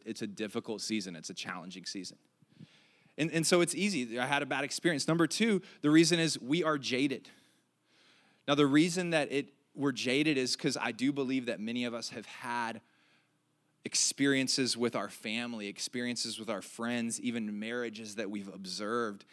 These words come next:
and we've seen it go poorly. Um, we've seen the, the pain. I think I heard a statistic recently that, that, that a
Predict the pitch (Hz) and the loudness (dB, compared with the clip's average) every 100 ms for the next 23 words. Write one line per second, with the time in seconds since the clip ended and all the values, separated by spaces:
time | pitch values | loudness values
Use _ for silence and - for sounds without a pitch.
0 | - 113 113 101 - - 131 131 127 117 | -14 -8 -6 -4 -4 -4 -4 -2 -2 -2
1 | 110 _ _ _ _ - 113 117 110 95 | -6 _ _ _ _ -10 -8 -4 -4 -4
2 | - 107 123 107 - _ _ _ _ _ | -8 -6 -6 -10 -20 _ _ _ _ _
3 | _ _ _ _ _ _ - 107 110 107 | _ _ _ _ _ _ -10 -6 -6 -4
4 | - - 131 131 131 123 _ _ - 110 | -4 -2 -2 -2 -2 -6 _ _ -8 -8
5 | 104 107 - 123 120 110 - 127 117 110 | -6 -8 -8 -6 -6 -6 -8 -6 -6 -4
6 | 120 107 - 113 123 - 110 113 113 123 | -4 -6 -8 -10 -10 -8 -8 -6 -6 -6
7 | 110 110 101 - - - 120 101 127 113 | -8 -6 -8 -10 -20 -6 -4 -2 -2 -2